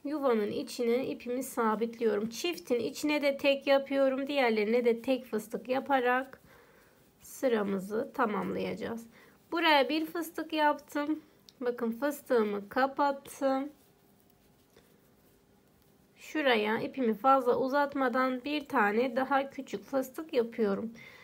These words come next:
Üçlü yapabilirsiniz. Bakın bu şekilde fıstığımı yaptım. Tekrar buraya atarak sabitledim. Araya zincir yapmadan hemen yan yuvaya atarak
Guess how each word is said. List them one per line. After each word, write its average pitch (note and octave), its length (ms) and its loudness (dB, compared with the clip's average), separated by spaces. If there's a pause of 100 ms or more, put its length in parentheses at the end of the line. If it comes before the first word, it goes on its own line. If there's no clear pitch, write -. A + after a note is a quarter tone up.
(300)
Üçlü D#4+ 600 -2
yapabilirsiniz. A3+ 1120 0 (160)
Bakın A#3+ 400 -6
bu - 40 -10
şekilde G3+ 580 -4
fıstığımı A#3 560 0
yaptım. D4+ 480 -2 (680)
Tekrar C#4 640 0 (280)
buraya G3 440 2 (340)
atarak C#4 600 0
sabitledim. G3+ 720 -2 (480)
Araya D4 440 8
zincir C#4+ 400 -2
yapmadan C#4 800 2
hemen B3+ 320 0
yan B3 320 4
yuvaya G3+ 560 0
atarak C4+ 920 0